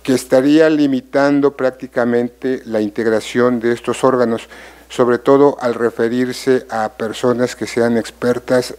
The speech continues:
en manejo de cuentas públicas, auditorías y revisión de presupuesto. Esto prácticamente dejaría fuera a la ciudadanía en general que tiene probidad, que tiene reco-, reconocimiento de la sociedad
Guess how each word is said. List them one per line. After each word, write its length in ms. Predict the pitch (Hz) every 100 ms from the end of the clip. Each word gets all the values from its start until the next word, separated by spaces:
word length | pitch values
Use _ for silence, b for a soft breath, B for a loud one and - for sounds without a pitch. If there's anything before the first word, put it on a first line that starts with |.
| _
en 580 | 123 117 117 107 110 104 B B B
manejo 420 | 113 117 123 127
de 80 | 127
cuentas 340 | - 123 123 -
públicas, 500 | 131 127 127 127 123
auditorías 800 | 117 113 117 117 120 123 123 -
y 60 | 127
revisión 520 | 117 110 107 120 120
de 120 | 117
presupuesto. 760 | - 120 127 - 139 135 - - B B B B
Esto 540 | 135 139 - 147 139 135
prácticamente 640 | 135 131 - 127 131 127
dejaría 500 | 120 - 117 127 123
fuera 480 | - 131 123 123 - - _
a 100 | 113
la 140 | 117 113
ciudadanía 560 | 120 117 117 120 135
en 80 | 131
general 520 | 143 127 120 120 120 - _ _ _ -
que 360 | 117 110 107 -
tiene 500 | - 127 127 120 120
probidad, 640 | 107 - 135 147 127 120 117 B B B -
que 100 | 113
tiene 240 | 123 127
reco-, 460 | 120 117 117 127 - -
reconocimiento 880 | 117 131 131 117 - 117 117 127
de 80 | 120
la 140 | 110 107
sociedad 520 | 107 - 110 117